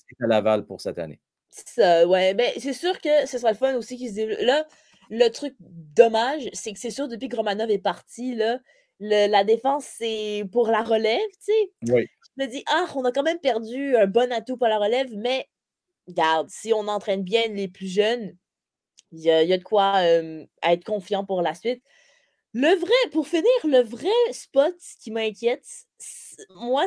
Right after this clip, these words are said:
Speaker 2: c'est les, c'est, c'est les goalers, tu sais. Je, je, ah,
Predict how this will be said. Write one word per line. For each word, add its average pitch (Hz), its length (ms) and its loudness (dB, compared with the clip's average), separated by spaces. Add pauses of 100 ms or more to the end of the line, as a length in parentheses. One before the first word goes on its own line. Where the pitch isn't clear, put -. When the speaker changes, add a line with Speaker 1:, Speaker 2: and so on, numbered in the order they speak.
(140)
Speaker 2:
c'est 240 240 -4
les, 208 460 0
c'est, - 320 -8
c'est 254 200 -6
les 240 140 -2
goalers, 208 480 0
tu - 60 -20
sais. 202 180 -8
Je, 180 280 -10
je, 208 140 -16 (500)
ah, 254 220 2